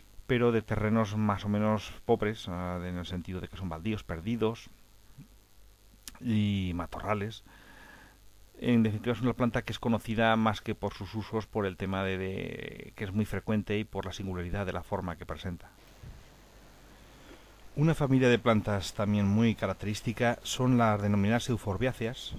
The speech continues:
que se caracterizan, pues, que al romper el tallo produce un látex, un blanquecino. Eh, en concreto aquí vamos a describir ahora una especie que es la Euphorbia characias,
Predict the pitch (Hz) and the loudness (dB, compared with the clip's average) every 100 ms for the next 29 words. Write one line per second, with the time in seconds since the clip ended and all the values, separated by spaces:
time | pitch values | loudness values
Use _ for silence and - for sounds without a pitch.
0 | - 87 92 85 85 92 98 107 95 95 | -12 -10 -10 -8 -10 -8 -6 -4 -2 -4
1 | - 90 - 85 - 104 98 85 92 98 | -6 -10 -8 -8 -4 -2 -2 -4 -2 -2
2 | 92 85 - - - - - - 107 104 | -2 -6 -10 -20 -20 -20 -20 -12 -4 -4
3 | - 95 95 95 107 135 - 90 82 80 | -2 0 0 -2 -4 -6 -8 -8 -6 -6
4 | 85 85 - 120 113 165 - - - - | -8 -8 -4 2 2 0 -10 -20 -20 -20
5 | - - - - - - - 120 120 117 | -20 -20 -20 -20 -20 -16 -2 2 4 6
6 | 117 113 110 - - - - 127 120 110 | 4 4 0 -4 -20 -16 -4 0 0 0
7 | 110 120 127 127 120 117 - 117 117 113 | -4 -4 -2 0 0 -2 -2 0 4 6
8 | 110 107 110 107 107 101 90 - 139 - | 6 6 6 6 4 0 -6 -2 -2 0
9 | 139 - 101 101 90 104 95 - 92 131 | -4 -2 0 0 0 -2 -2 -2 -2 -2
10 | - 123 156 | -2 -2 -2